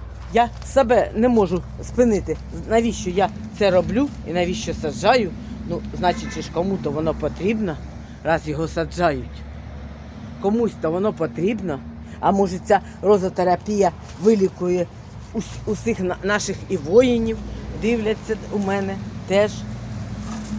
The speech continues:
Хлопчики заходять. І, і двір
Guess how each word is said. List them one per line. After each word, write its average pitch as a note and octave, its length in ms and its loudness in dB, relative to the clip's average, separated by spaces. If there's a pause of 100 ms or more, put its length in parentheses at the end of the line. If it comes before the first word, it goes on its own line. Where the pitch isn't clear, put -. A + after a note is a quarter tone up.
Хлопчики F#3+ 560 0
заходять. F3+ 560 2 (480)
І, E3+ 40 -2 (240)
і F#3 60 -6
двір F3 420 -4